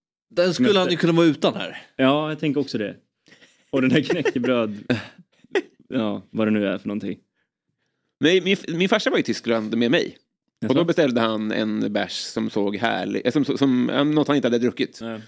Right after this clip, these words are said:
Speaker 3: Och då fick han ingen så sjuttio centiliters sejdel som ofta
Speaker 2: Åh,
Speaker 3: är i
Speaker 2: härligt.
Speaker 3: stövelform,
Speaker 2: Just
Speaker 3: men inte
Speaker 2: det.
Speaker 3: var det. Och så var det som,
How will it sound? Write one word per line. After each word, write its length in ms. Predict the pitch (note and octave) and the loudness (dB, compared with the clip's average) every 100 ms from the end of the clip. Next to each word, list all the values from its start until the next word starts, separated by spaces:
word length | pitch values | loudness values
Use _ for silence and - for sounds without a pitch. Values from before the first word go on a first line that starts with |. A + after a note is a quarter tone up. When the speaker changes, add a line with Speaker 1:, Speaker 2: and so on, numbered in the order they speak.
| - - | -18 -2
Speaker 3:
Och 80 | C#3 | 2
då 60 | |
fick 120 | E3 D3 | 2 2
han 80 | |
ingen 160 | C3 B2 | 2 0
så 100 | B2 | -2
sjuttio 720 | - - D#3+ - _ - A#2+ | -10 -4 -4 -4 _ -4 -2
centiliters 560 | A#2+ A#2 A2 G#2 A#2 - | 0 -2 -2 -2 -2 -4
sejdel 680 | - - - D#3 A2 F2+ F#2+ | -8 -10 0 0 0 -2 -4
som 320 | C3 B2 - _ | -4 -4 -8 _
ofta 200 | C3+ B2+ | -2 -2
Speaker 2:
Åh, 140 | G#2+ C#3 | 0 2
Speaker 3:
är 40 | |
i 60 | C3 | 2
Speaker 2:
härligt. 160 | B2 | 2
Speaker 3:
stövelform, 680 | G2 D3 A#2+ A#2+ D3 B2+ F#2+ | 0 0 2 0 0 0 2
Speaker 2:
Just 80 | C3 | 0
Speaker 3:
men 80 | A2 | 0
inte 120 | G#2+ | -2
Speaker 2:
det. 20 | A2 | -2
Speaker 3:
var 80 | D#2 | -4
det. 80 | - - - - _ - | -8 -18 -20 -20 _ -10
Och 80 | C3 | 0
så 60 | |
var 80 | C#3 | 2
det 60 | |
som, 120 | A#2+ | 2